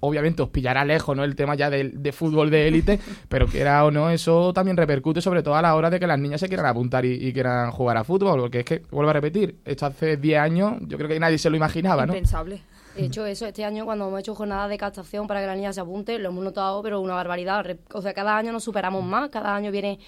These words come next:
Speaker 3: más niñas, tienen más ilusión por jugar, ya tienen referentes femeninos, que eso antes era impensable. Tú le preguntabas a alguna niña y te hablaban de,
Speaker 1: De
Speaker 3: de
Speaker 1: futbolistas.
Speaker 3: futbolistas masculinos,
Speaker 1: Ujú.
Speaker 3: Messi, ¿no?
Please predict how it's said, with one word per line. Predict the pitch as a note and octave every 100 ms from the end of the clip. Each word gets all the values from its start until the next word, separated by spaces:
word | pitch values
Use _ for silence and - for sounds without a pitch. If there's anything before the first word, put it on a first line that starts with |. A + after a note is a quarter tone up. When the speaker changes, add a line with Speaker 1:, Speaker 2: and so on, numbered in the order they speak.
| - -
Speaker 3:
más | G#3+ G3
niñas, | F#3 A#3 C4
tienen | A#3+ G#3+
más | G3
ilusión | G3 G3
por | G3 F#3+
jugar, | F#3+ F3+ G#3 A#3+
ya | A3 G3
tienen | G3+ G3+ G3+
referentes | G3 F#3+ G3 G3 G3
femeninos, | F#3 F#3 G#3 A3
que | G#3
eso | F#3+
antes | F#3+ G3 F#3+ _ - -
era | G#3
impensable. | G#3 G#3 F#3+ F#3 F#3 G#3 C#4+
Tú | - F#3+
le | F#3
preguntabas | G3+ G3 G3 G3
a | G3
alguna | G3 G3+
niña | G3 G#3 A#3 A#3+
y | G#3 F#3
te |
hablaban | F3+ F3 F3 G3+
de, |
Speaker 1:
De | G#3 G3 F#3+ F3
Speaker 3:
de | B2
Speaker 1:
futbolistas. | A2 A2 G3+ G#3+
Speaker 3:
futbolistas | B2+ F3+ A3 A#3+ G#3+
masculinos, | G3+ - G#3 F3 A#3
Speaker 1:
Ujú. | G#3+
Speaker 3:
Messi, | G#3 - A3 A3 G#3+
¿no? | A#3+